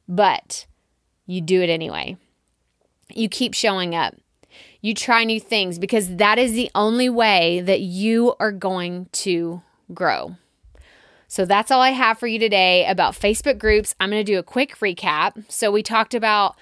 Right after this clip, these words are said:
why you need a Facebook group, first of all.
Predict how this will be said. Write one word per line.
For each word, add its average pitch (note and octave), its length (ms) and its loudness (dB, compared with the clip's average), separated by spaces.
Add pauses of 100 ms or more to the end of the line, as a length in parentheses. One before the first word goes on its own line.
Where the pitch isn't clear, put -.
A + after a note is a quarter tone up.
(460)
why E3 280 -2
you C#4 140 4
need G4+ 180 6
a C4 40 -2
Facebook - 420 -4
group, D#3+ 260 -8
first C4+ 340 -2
of F3 80 -10
all. B2 300 -4